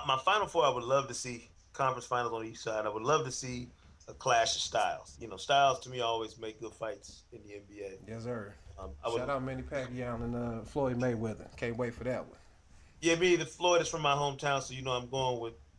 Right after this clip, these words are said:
Speaker 1: with Money Mayweather at, at all times
Speaker 2: Gotta know
Speaker 1: in that
Speaker 2: that.
Speaker 1: situation. But, uh, I would love to see a Cleveland, Atlanta Eastern Conference Finals. I think just the style and the back and forth, it would be that Spurs style going at LeBron's new team and see if he can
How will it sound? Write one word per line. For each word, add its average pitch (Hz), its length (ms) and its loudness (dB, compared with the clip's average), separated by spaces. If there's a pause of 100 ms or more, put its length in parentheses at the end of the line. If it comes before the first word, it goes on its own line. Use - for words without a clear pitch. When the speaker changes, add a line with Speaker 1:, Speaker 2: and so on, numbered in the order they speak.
(120)
Speaker 1:
with 113 160 -6
Money 123 200 0
Mayweather 117 600 2
at, 110 240 2 (160)
at 104 140 0
all 117 240 6
times 104 420 0
Speaker 2:
Gotta 113 180 -4
know 113 120 -6
Speaker 1:
in 110 60 -8
that 107 120 -6
Speaker 2:
that. 110 40 -12
Speaker 1:
situation. - 680 -6
But, 101 180 2
uh, 98 180 2 (1300)
I 147 80 4
would 165 120 6
love 180 180 6
to 147 60 -4
see 156 240 -4
a 139 80 -2
Cleveland, 147 420 -8
Atlanta 131 380 -2 (500)
Eastern 135 260 -10
Conference 135 360 -4
Finals. 135 280 0
I 123 80 -2
think 139 200 -6
just 131 240 -8
the - 60 -14
style 127 600 2
and 120 100 -10
the 113 60 -14
back 127 260 0
and 120 100 -12
forth, 127 300 -2
it 123 80 -6
would 123 140 -6
be 123 260 -8 (800)
that 117 160 2
Spurs 139 460 4
style 135 380 6
going 127 240 2
at 127 160 0
LeBron's 123 500 2
new 131 140 -4
team 123 340 -8
and 117 100 -10
see 123 180 -6
if 123 100 -8
he 131 80 -8
can 117 280 -10